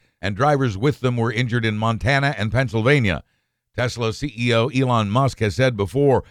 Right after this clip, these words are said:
"When used correctly, it's already significantly safer than a person driving by themselves." Missouri's Josh Neely would likely agree. Before this year is over, nearly seventy million Americans will have used an ad blocker on their internet browsers.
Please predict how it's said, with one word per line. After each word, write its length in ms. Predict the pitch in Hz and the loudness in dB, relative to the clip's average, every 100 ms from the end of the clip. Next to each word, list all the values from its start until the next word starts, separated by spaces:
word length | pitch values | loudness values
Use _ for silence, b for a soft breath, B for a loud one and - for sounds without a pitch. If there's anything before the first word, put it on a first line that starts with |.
| b - | b -6
"When 200 | 113 117 | -4 -2
used 320 | 160 151 - | -2 -2 -2
correctly, 560 | 123 131 170 123 110 | 0 2 2 0 -4
it's 160 | 117 120 | -2 0
already 580 | 131 131 117 151 143 107 | 2 2 2 0 2 -2
significantly 840 | 120 107 117 170 139 120 107 104 | -4 -6 -2 -2 -2 -6 -4 -4
safer 420 | 107 131 131 151 | -2 0 0 -2
than 120 | 139 110 | -2 -4
a 60 | |
person 380 | 98 156 143 165 | -2 -4 -4 -4
driving 380 | 110 135 160 165 | 0 0 0 0
by 140 | 147 | 0
themselves." 680 | 160 165 156 143 107 98 - _ _ _ _ _ 73 | -2 -2 0 4 4 2 -4 _ _ _ _ _ -16
Missouri's 480 | 80 139 131 104 | -4 -2 0 -2
Josh 340 | 78 135 131 87 | 0 2 2 0
Neely 460 | 143 135 92 87 - _ _ _ | -2 0 0 -2 -6 _ _ _
would 140 | - 78 | -12 -6
likely 380 | 107 95 92 87 | -6 -4 -4 -4
agree. 480 | 82 110 95 69 - _ _ _ _ _ _ _ _ _ | -2 0 0 -2 -10 _ _ _ _ _ _ _ _ _
Before 440 | 107 123 202 247 | -2 0 2 2
this 300 | 180 185 123 | 2 0 -2
year 220 | 143 156 156 | -2 -2 0
is 240 | 127 120 | 0 2
over, 340 | 151 131 120 | 2 2 0
nearly 340 | 127 156 143 131 | 0 0 0 -2
seventy 560 | - 160 170 180 185 | -2 -2 0 -2 -2
million 500 | 156 139 165 160 165 | -2 0 0 0 -2
Americans 640 | 160 147 139 120 101 127 107 | -2 0 0 0 0 -4 -2
will 140 | 131 | 0
have 120 | 139 | 0
used 260 | 127 147 120 | 2 2 0
an 160 | 123 123 | -2 -2
ad 320 | 143 147 104 | -2 -2 -2
blocker 500 | 107 107 104 131 131 | 0 0 0 -2 -2
on 160 | 123 | -2
their 160 | 131 151 | -2 -4
internet 520 | 202 196 139 113 101 | -4 -4 -2 -2 -2
browsers. 540 | 120 113 101 104 90 | 0 2 2 -2 -6